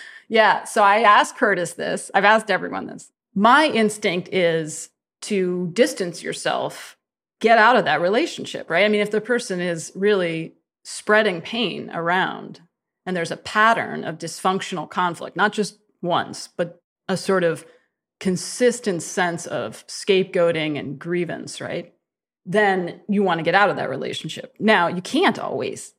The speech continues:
right? That's not always an option. In that case, what Curtis says is, and he encounters this all the time, as you might imagine, with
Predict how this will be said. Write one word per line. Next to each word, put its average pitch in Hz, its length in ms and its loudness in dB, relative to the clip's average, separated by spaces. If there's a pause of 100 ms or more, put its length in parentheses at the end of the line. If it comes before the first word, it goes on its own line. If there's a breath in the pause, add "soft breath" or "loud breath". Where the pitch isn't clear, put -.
right? 185 440 -2
That's 202 260 0
not 190 140 4
always 180 300 2
an 165 60 0
option. - 520 -2 (400)
In 185 120 2
that 262 220 4
case, 160 520 -4
what 180 160 -8
Curtis 285 340 2
says 147 400 -2
is, 151 400 -8 (260)
and 185 220 -2
he 208 180 4
encounters 185 420 2
this 160 140 -6 (400)
all 226 200 8
the 190 100 4
time, - 400 0
as 160 160 -8
you 165 80 -4
might 156 200 -2
imagine, 131 680 -6
with 170 580 -2